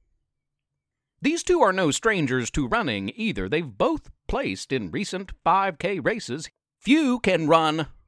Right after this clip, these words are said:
farther and faster, be they child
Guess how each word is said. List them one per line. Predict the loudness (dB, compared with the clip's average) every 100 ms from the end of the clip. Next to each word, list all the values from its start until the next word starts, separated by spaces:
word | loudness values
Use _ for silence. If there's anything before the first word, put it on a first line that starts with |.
| _ _
farther | 2 4 4 0 -2 -8 _ _ _ -6
and | -4 -2 0
faster, | 0 0 -4 -8 -8 _ _ _ _ _ _ _ _ _ _ _ _ _ _ _ _ _ _ _ -10 -4
be | -2
they | 0 -2 -2 -4 -8 _ _ _ _ _ _
child | -4 0 0 0 -2 -6